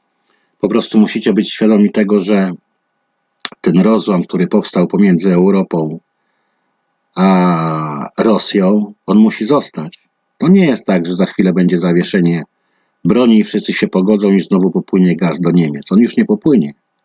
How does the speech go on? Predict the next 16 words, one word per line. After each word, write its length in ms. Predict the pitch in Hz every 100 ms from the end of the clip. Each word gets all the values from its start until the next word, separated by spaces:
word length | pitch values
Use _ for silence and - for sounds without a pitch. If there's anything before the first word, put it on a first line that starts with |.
| _ _ _ _ _ _ _ _ _ _ _ _ _ _ _ _ _ _ _ _ _
Na 100 | 82
razie 320 | - 110 - -
przynajmniej. 480 | _ _ _ _ _ _ _ _ _ _ _ _
Dekadę, 520 | - - 95 87 73 - _ _ _
powiedzmy. 480 | - 156 165 - - _ _ _ _ _ _ _ _ _ _ _ _ _ _ _ _ _ _ _ _ _ _
Kolejny 500 | - 110 107 101 101
etap 260 | 98 - 87
to 80 | 95
jest 200 | 87 -
odcięcie 480 | - - 87 - 87
Europy 340 | 87 82 -
od 120 | 80
Chin. 360 | - 113 110 110 _ _ _ _
Europa 460 | 190 202 208 123 117
musi 240 | 113 -
spłonąć. 580 | - - 127 98 78 -